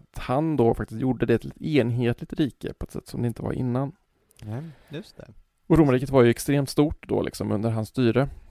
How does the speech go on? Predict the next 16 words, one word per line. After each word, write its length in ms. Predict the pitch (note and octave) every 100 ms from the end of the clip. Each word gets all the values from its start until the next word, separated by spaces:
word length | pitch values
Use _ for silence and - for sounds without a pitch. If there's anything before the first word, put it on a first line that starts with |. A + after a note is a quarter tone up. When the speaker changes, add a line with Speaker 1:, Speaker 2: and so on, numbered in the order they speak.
| -
Speaker 1:
Då 60 |
kan 120 | - B2+
man 60 |
fråga 180 | C3+ A#2+
sig, 80 | F#2+
men 80 | A#2
hur, 280 | B2 C3 A#2+
hur 180 | C3 B2+
kunde 240 | C3+ B2+
han 60 | A#2+
liksom 220 | A2+ A2+
få 420 | - A#2 A2+ A2 G#2 -
romarriket 480 | - A#2+ A2+ A2 -
att 100 | A2
kännas 680 | - A#2 A2 G#2+ - - - -
enhetligt? 720 | - B2+ A2+ A2+ - D#3 -